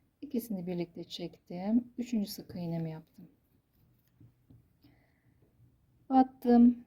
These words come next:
karşıya battım. Aldım. Dördüncü sık iğnemi yaptım. Battım,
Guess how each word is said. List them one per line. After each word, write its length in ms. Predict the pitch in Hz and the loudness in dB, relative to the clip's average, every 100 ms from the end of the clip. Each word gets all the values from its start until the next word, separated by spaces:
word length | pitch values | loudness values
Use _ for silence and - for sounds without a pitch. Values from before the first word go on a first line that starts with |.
| _ _ | _ _
karşıya 640 | 277 240 233 - 208 180 | 0 2 2 0 -2 -2
battım. 760 | 180 170 _ 185 185 208 233 - _ _ _ _ _ _ _ _ _ _ _ _ _ - | -4 -8 _ -10 -4 0 0 -2 _ _ _ _ _ _ _ _ _ _ _ _ _ 0
Aldım. 760 | 247 240 233 240 240 240 - _ _ _ _ - | 4 6 8 8 8 6 2 _ _ _ _ -2
Dördüncü 420 | 247 226 190 185 | 2 2 0 -8
sık 220 | - - | -12 -16
iğnemi 360 | 180 175 170 165 | -12 -10 -8 -10
yaptım. 360 | 170 - - - - - _ _ _ _ _ _ _ _ _ _ _ _ _ _ _ - _ | -12 -16 -20 -20 -20 -20 _ _ _ _ _ _ _ _ _ _ _ _ _ _ _ -20 _
Battım, 720 | 240 240 240 - 233 226 233 | 0 0 -2 -4 2 4 2